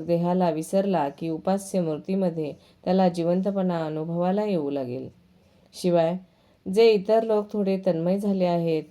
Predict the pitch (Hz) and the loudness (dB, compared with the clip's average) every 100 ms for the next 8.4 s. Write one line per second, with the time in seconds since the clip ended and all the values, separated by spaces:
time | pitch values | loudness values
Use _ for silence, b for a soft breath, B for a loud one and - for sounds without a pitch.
0 | - 170 165 190 202 180 175 170 170 165 | -8 -4 0 0 0 -2 -4 -6 -4 -2
1 | 151 151 170 175 185 196 180 156 139 139 | -2 -4 -4 -2 0 0 -2 -2 -4 -6
2 | 143 b b - 175 175 175 180 170 170 | -10 b b -4 0 2 2 -2 -2 0
3 | 170 - 185 170 - 156 - 160 156 156 | -2 -2 -6 -4 -6 -10 -6 -4 -4 -6
4 | 156 - 190 190 175 165 160 185 190 165 | -8 -4 -4 -4 -4 -4 -4 -4 -4 -6
5 | b b b 185 208 226 220 196 170 170 | b b b -4 -2 0 -2 -2 -4 -10
6 | - 190 175 170 B - 185 - 190 185 | -6 -2 -2 -6 B -10 -10 -2 -2 0
7 | 160 156 165 202 196 185 165 147 151 165 | -4 -4 -2 -2 -2 -6 -6 -6 -4 -4
8 | 180 156 143 | -4 -6 -10